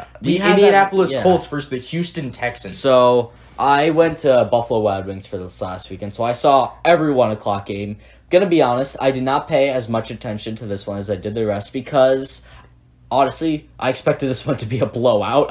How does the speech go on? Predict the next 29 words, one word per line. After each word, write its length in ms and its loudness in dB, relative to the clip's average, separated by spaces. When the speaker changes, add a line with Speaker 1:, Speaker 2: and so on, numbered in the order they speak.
Speaker 1:
I 100 -4
don't 180 -4
think 140 -6
there's 180 -4
a 40 -8
lot 160 0
of 120 -14
people 180 -6
that 180 -6
didn't 220 -4
expect 400 -6
it 100 -12
to 80 -14
be 120 -12
a 60 -16
blowout. 580 -18
Speaker 2:
This 160 0
game 220 4
was, 320 4
I 120 6
watched 280 2
it, 40 -4
it 60 -2
was 120 -4
atrocious 760 0
for 240 -4
the, 100 -8
Speaker 1:
Yeah. 400 -4
<laughs> 40 -10